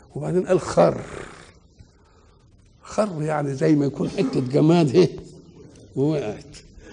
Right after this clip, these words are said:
عشان يقول له أن الروح التي أنفخها فيك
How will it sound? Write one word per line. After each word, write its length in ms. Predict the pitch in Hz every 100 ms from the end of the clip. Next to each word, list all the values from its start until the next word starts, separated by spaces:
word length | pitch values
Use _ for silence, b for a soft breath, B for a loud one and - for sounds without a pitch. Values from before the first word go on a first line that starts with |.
| B B
عشان 300 | 123 - 175
يقول 360 | 156 165 143 117
له 160 | 110 127 B B B
أن 220 | 156 160
الروح 420 | 160 147 185 170 135
التي 440 | 147 156 - - - 143
أنفخها 640 | 123 120 180 147 135 131
فيك 200 | 127 185